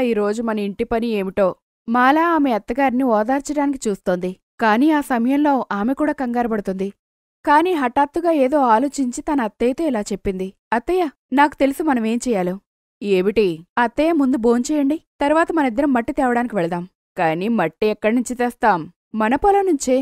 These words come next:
"అరే, కానీ?" "కానీ గీని ఏం లేదత్తయ్య, ఇంటిని బాగు చేయడం అన్నిటికన్నా ముఖ్యం. ఈసారి బెండకాయలు లేకపోతే ఏమిటి,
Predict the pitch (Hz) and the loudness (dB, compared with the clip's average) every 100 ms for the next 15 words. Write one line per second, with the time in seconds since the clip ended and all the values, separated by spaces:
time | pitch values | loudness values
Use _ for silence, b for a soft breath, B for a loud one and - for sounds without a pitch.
0 | 277 _ _ _ - 233 214 202 220 226 | -4 _ _ _ -4 0 0 0 -2 2
1 | 185 180 196 220 220 - _ - 214 240 | 2 2 0 -4 -6 -12 _ -2 0 2
2 | 349 370 359 302 302 339 262 202 - 190 | 4 2 4 2 2 2 0 0 -2 -4
3 | 285 - _ _ 269 285 320 302 233 240 | -4 -8 _ _ 2 2 2 0 2 2
4 | 262 247 262 294 233 254 277 277 240 185 | 2 0 2 0 0 -2 -2 0 0 -2
5 | 196 170 185 _ _ - 294 320 277 330 | -4 -4 -8 _ _ -4 -4 2 2 2
6 | 285 254 277 339 339 277 254 269 269 285 | 2 0 0 0 0 0 -2 -4 -2 -2
7 | 254 240 269 | -2 -2 -2